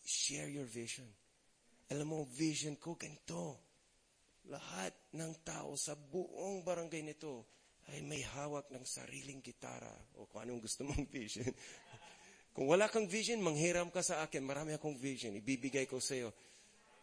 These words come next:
May mga leaders sa church, ang daming vision. Pwede ka mag-share. Eh, kung mara-, kung may vision ka, i-share mo naman sa iba. Huwag mong isari-, eh, eh, sarilin.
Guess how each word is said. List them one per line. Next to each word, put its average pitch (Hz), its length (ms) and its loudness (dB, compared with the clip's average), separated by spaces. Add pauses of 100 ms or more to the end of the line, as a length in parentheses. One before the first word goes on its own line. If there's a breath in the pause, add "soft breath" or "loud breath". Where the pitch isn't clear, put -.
May 127 80 4
mga 147 220 8 (100)
leaders 151 400 4
sa 147 80 -2
church, - 320 0
ang 117 160 -10
daming 151 320 -2
vision. 131 320 -2
Pwede 147 320 -6
ka 156 80 -2
mag-share. 131 560 -2 (640)
Eh, 139 80 -2
kung 165 160 2
mara-, 165 220 6 (100)
kung 190 160 4
may 196 80 6
vision 196 400 2
ka, 208 320 0
i-share 175 320 8
mo 151 160 4
naman 131 240 -2
sa 143 160 -2
iba. 147 240 -2 (1080)
Huwag 208 120 4
mong 214 240 6
isari-, 165 480 4
eh, 147 400 0
eh, 156 320 2
sarilin. 147 560 2